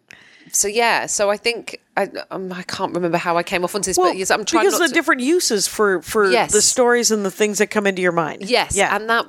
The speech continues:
Speaker 1: and so that ended up being the basis of a show about how we receive,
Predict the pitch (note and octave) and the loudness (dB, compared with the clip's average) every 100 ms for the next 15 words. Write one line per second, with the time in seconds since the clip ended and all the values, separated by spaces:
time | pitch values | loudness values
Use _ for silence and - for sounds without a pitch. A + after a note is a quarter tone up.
0 | - G3 G3 A3 A3 A3 G#3+ G3+ F#3+ - | -6 -6 -4 -2 0 0 -4 -2 -4 -2
1 | G3 F#3+ E3+ E3+ G3 - F#3 D#3+ D#3+ - | -4 -4 -2 -2 -2 -4 -6 -6 -6 0
2 | E3+ D3+ D#3 - - E3+ F3 F#3 D#3+ F3 | 2 2 0 -4 -6 -2 -2 -4 -6 -6
3 | - D#3 D3 | -4 -6 -8